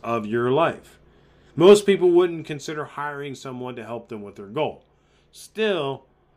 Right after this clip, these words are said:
to close the gap between where you are and where you want to be, you should consider it as an option versus going at it alone. Obviously,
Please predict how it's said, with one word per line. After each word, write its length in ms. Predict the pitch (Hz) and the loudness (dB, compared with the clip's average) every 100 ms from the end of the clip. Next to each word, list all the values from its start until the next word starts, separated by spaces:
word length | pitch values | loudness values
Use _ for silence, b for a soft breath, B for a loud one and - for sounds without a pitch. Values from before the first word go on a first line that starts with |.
| _ _ _ _ | _ _ _ _
to 80 | - | -20
close 400 | - 180 226 233 | -10 -2 -2 -2
the 100 | 214 | -6
gap 360 | 175 170 160 156 | -6 -6 -6 -10
between 360 | 156 156 151 | -12 -10 -8
where 160 | 143 156 | -6 -6
you 280 | 170 190 175 | -6 -6 -6
are 380 | 107 95 98 _ | -6 -10 -16 _
and 240 | 139 135 139 | -10 -6 -4
where 140 | 143 | -4
you 180 | 147 165 | -6 -6
want 280 | 135 135 131 | -6 -6 -8
to 100 | 147 | -8
be, 320 | 120 95 82 - _ | -8 -10 -14 -20 _
you 260 | 123 135 165 | -8 -6 -4
should 240 | - 180 | -6 -8
consider 640 | 190 180 - - 170 120 107 | -6 -6 -8 -6 -6 -4 -8
it 120 | 107 | -10
as 220 | 120 117 | -10 -10
an 100 | 131 120 | -10 -12
option 480 | 127 123 104 107 101 | -10 -10 -10 -16 -12
versus 380 | 98 113 113 110 | -8 -8 -8 -14
going 440 | 104 117 117 120 104 | -6 -4 -2 -4 -8
at 200 | 95 95 | -10 -12
it 100 | 98 | -8
alone. 420 | 117 135 101 80 _ b b b b b b b b | -4 -4 -4 -10 _ b b b b b b b b
Obviously, 640 | 147 196 214 208 131 110 | 2 6 6 4 -2 -8